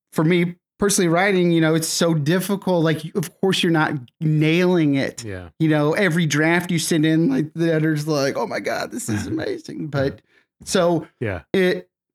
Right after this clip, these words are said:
Speaker 1: people can, were kept coming to me with different versions of that advice throughout this saying, "Stop being so hard on yourself,
Speaker 2: Mm-hmm.
Speaker 1: man. It's okay to, like, make mistakes," you know? And, and that was it, you know? And that was
Speaker 2: That
Speaker 1: it
Speaker 2: is
Speaker 1: for
Speaker 2: good
Speaker 1: the guilt
Speaker 2: advice.
Speaker 1: too.
Speaker 2: Yeah.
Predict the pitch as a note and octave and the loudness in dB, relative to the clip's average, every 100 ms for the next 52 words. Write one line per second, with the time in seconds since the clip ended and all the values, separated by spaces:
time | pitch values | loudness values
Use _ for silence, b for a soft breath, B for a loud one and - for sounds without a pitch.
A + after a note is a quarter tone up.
0 | _ _ - G#3 G3+ F#3+ - E3+ D#3 - | _ _ -4 -2 0 -2 0 -4 -4 -6
1 | E3+ D#3+ D#3 - F#3 F3+ - - F3+ F3 | 0 0 -2 -4 -4 -4 -10 -4 0 2
2 | F3 D#3 D3+ D3 C#3+ C3+ D#3+ D#3+ C#3 C3+ | 2 0 0 0 0 0 -2 0 0 2
3 | C#3+ C#3 C3+ B2+ C3+ B2 C3 C3 A#2 B2+ | 2 2 2 0 0 0 0 0 0 0
4 | B2+ B2 - C#3+ B2+ B2 - B2+ - C#3 | 0 -2 -4 -2 -2 -2 -6 -4 0 0
5 | - - D3+ - E3 D#3+ E3+ F3 C3 - | 0 -2 -4 -8 -8 -2 -2 -2 -4 -6
6 | C3 D3+ D3+ C3 A#2 A#2 B2+ G#2 G#2+ A#2+ | -4 0 2 0 0 -2 -2 -4 -4 -4
7 | A#2 A#2+ C3 D3 _ _ - C#3+ D#3+ D3+ | 0 0 0 -4 _ _ -8 -2 -2 -4
8 | D#3 C#3+ C#3 B2+ C3 G#2+ G#2 - B2+ A#2 | -2 0 -2 -4 -4 -2 -4 -2 -2 -2
9 | A2+ - - A#2 - - - b b D3 | -4 -4 -2 -4 -4 -10 -12 b b 0
10 | C3+ B2 C3 B2 _ - D3 C#3+ D3 C3 | 0 2 0 -4 _ -6 -2 2 2 0
11 | - _ _ _ _ _ _ _ - C#3 | -6 _ _ _ _ _ _ _ -6 -2
12 | C#3+ D3 C#3+ E3+ - A#2+ A#2+ C3+ D3 _ | 0 0 0 -2 -4 -4 -2 -4 -6 _
13 | _ _ _ _ _ - D3+ E3 E3 D#3+ | _ _ _ _ _ -2 0 2 2 0
14 | D3+ E3+ - A#2+ D3+ D#3 F#3 E2+ F#3 F#3+ | 2 0 0 0 2 2 0 0 -4 -2
15 | A2+ G2+ | -2 -4